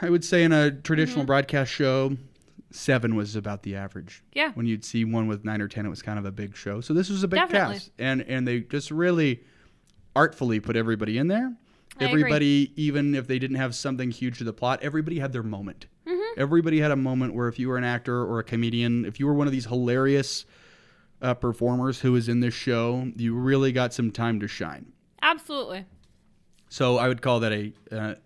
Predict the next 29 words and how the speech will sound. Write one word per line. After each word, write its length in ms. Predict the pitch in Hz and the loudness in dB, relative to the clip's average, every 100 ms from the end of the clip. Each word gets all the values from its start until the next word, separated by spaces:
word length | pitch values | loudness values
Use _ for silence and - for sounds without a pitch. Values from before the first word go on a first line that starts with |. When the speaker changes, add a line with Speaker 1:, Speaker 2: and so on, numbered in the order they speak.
| - | -10
Speaker 1:
an 160 | 110 - | -10 -8
outstanding 840 | 117 - - 165 160 156 139 131 - | -8 -8 -4 2 4 6 4 2 -2
success 720 | - 135 117 - 104 98 - | -6 -4 -4 -4 -4 -6 -12
of 120 | 104 | -10
the 100 | 104 | -8
introduction 540 | 107 113 107 101 107 104 | -8 -8 -8 -8 -10 -10
of 100 | 107 | -10
the 80 | 104 | -10
audience 340 | 104 104 101 - | -8 -8 -12 -12
to 80 | 95 | -12
the 80 | 95 | -12
characters. 440 | 73 - - - - | -14 -16 -20 -20 -6
Speaker 2:
All 80 | 233 | -2
right, 160 | 202 | -2
I 60 | - | -2
just 180 | 233 277 | -8 -4
wanna 200 | 269 262 | -2 -2
call 200 | 285 247 | 2 4
out 220 | 247 - | 4 2
the 260 | 220 214 - | -6 -6 2
actors 400 | 233 240 233 240 | 2 2 -6 -4
on 260 | 220 220 233 | -4 -4 -6
some 240 | - 226 214 | -8 -6 -6
of 100 | 208 | -4
these 220 | 220 226 | -4 -4
that 160 | 233 185 | -10 -6
we 140 | 208 | -2
had 180 | 202 190 | -2 -2
missed. 380 | 208 196 - | -4 -4 -8